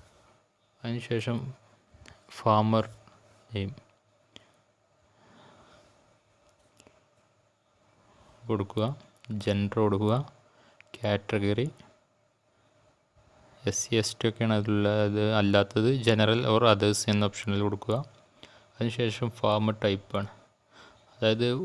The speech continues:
ഒന്ന് മുതൽ രണ്ട് വരെ ഹെക്ടേഴ്സ് ഉള്ളതും അത്, അതില്ലാത്തവർ, അതിൽ ഇൻക്ലൂഡിങ് അല്ലാത്ത others-ഉം കൊടുക്കുക. അതിനുശേഷം ആധാറാണ്. ആധാർ ഐ ഡി നിർബന്ധമാണ്, കാരണം വേറൊരു ഓപ്ഷൻ അതിലില്ല. അതുകൊണ്ട് തന്നെ അവിടെ ആധാർ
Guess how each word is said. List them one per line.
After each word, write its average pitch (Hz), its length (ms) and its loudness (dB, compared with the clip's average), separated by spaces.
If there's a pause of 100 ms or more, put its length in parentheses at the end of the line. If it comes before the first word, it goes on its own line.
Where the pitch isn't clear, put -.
(100)
ഒന്ന് 117 180 4
മുതൽ 123 280 2
രണ്ട് 110 240 2
വരെ 113 260 2
ഹെക്ടേഴ്സ് 110 800 -4 (420)
ഉള്ളതും 104 460 6 (520)
അത്, 104 240 2
അതില്ലാത്തവർ, 110 680 6
അതിൽ 107 320 4
ഇൻക്ലൂഡിങ് 110 640 4
അല്ലാത്ത 107 260 2 (120)
others-ഉം 98 480 0
കൊടുക്കുക. 98 420 -4 (1120)
അതിനുശേഷം 127 520 0 (280)
ആധാറാണ്. 101 520 4 (360)
ആധാർ 113 500 4 (420)
ഐ 110 200 2
ഡി 117 300 2 (280)
നിർബന്ധമാണ്, 101 640 2
കാരണം 101 440 2 (180)
വേറൊരു 107 260 6
ഓപ്ഷൻ 110 380 2
അതിലില്ല. 98 400 2
അതുകൊണ്ട് 101 420 0
തന്നെ 104 140 0
അവിടെ 101 140 2
ആധാർ 101 280 4